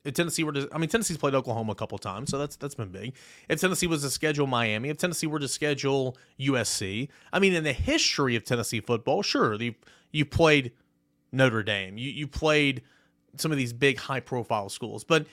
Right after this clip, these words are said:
more often than not, you get the Syracuses, you get the West Virginias, which I think's fun.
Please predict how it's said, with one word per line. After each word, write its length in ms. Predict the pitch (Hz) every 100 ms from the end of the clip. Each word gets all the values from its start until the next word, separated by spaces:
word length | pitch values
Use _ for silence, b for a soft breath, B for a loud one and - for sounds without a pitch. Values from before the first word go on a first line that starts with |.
| b b b -
more 320 | 143 220 311
often 440 | 247 269 - 220 175
than 200 | 131 127
not, 380 | 165 180 117
you 140 | 156 165
get 340 | 175 208 -
the 80 | 156
Syracuses, 1080 | - - 156 151 - 120 104 - - - -
you 220 | 139 151
get 460 | 151 165 175 - 139
the 460 | 139 135 131 131 120
West 260 | 131 135 -
Virginias, 640 | 131 110 110 101 98 -
which 200 | 135 123
I 100 | 127
think's 300 | 123 110 -
fun. 320 | - - 131